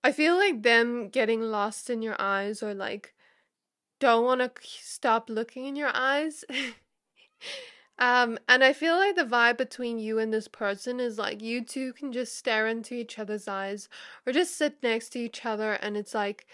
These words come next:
no words have to be spoken, but you know how the other person is feeling. I, I'm clairvoyantly seeing a pregnant woman, so I don't know if some of you have a child with this person. It may not resonate with everyone,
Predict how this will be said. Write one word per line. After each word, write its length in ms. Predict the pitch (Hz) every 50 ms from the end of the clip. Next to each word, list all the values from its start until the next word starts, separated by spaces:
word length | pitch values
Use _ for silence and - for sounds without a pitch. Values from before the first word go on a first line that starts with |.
| - - _ _ _ _ _ _ _ _ _ _ _ _ _ _ -
no 320 | 226 240 277 294 349 330
words 400 | 311 269 240 240 254 269 247 -
have 300 | - 226 240 220 233 -
to 80 | - 240
be 160 | 202 226 226
spoken, 680 | 220 - - - 220 208 202 208 - 247 240 240 240 233
but 200 | 226 220 226 -
you 100 | 240 233
know 440 | 220 220 220 220 214 208 214 214 214
how 220 | 208 220 220 208
the 100 | 196 202
other 180 | 190 196 202 208
person 460 | - - 220 208 202 185 - 208 196
is 180 | 185 190 - -
feeling. 600 | - 214 196 196 190 - - - - - 220 - _ _ _ _ _ _ _ _ _ -
I, 180 | 233 240 226 -
I'm 300 | 240 254 277 269 247 - - _ _ _ _ _ _
clairvoyantly 680 | - - 349 339 240 269 277 285 339 349 349 427 415 381
seeing 440 | - - 262 254 269 269 269 240 - -
a 100 | 240 247
pregnant 560 | 240 - - 240 233 226 220 262 269 240 202
woman, 360 | 214 226 220 220 220 226 254 233
so 140 | - 262
I 160 | 208 196 226 247
don't 220 | 294 311 330 330
know 180 | 349 359 339 302
if 160 | 277 285 285
some 260 | - - 269 240 240
of 120 | 254 247
you 320 | 247 254 262 254 254 262 254 - - - - _ _ _
have 260 | _ - 254 240 233 233
a 120 | 240 247
child 460 | 240 - - - 226 214 220 233 220
with 160 | 240 247 247
this 180 | - 269 247 -
person. 600 | - - 269 240 247 247 - 269 262 262 254 240
It 140 | - 226 233
may 180 | 233 226 226
not 220 | 226 247 247 247 233
resonate 440 | 233 233 226 226 240 247 240 240 -
with 160 | 240 226 - -
everyone, 580 | 208 208 196 220 233 240 247 254 269 269 277